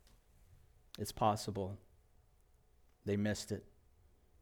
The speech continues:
Maybe in their excitement and their enthusiasm for what they believed God was doing,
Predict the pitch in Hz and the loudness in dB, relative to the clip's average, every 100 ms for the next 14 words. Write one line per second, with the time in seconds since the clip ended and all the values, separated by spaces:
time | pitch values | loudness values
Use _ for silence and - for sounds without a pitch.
0 | - - _ - - _ _ - - - | -20 -20 _ -20 -20 _ _ -20 -20 -8
1 | - 101 120 147 151 151 160 - - 113 | 2 8 10 10 10 8 6 -2 -2 2
2 | 113 113 107 - 127 117 139 131 131 135 | 6 6 4 4 4 4 4 2 2 0
3 | 113 104 104 107 104 127 127 127 131 123 | 0 2 2 2 0 4 4 6 6 6
4 | 120 123 117 117 113 117 117 110 113 120 | 4 0 0 0 2 2 2 2 6 6
5 | 120 120 117 123 107 110 123 139 151 | 6 4 4 2 0 4 6 6 4